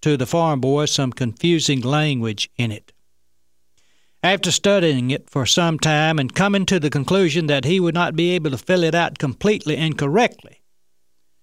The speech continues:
the farm boy took his pencil in hand and wrote across the top of the form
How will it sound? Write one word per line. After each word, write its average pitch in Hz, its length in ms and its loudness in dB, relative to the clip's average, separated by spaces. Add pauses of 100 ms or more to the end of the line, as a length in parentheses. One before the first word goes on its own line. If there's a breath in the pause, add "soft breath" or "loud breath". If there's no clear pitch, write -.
(120)
the 139 100 -4
farm 180 320 2
boy 151 260 2
took 160 200 0
his 156 160 -2
pencil 143 400 0
in 135 140 -2
hand 139 520 -2
and 139 160 -2
wrote 143 200 0
across 139 400 -2
the 135 100 -6
top 175 300 0
of 170 80 -2
the 165 100 -2
form 123 460 -2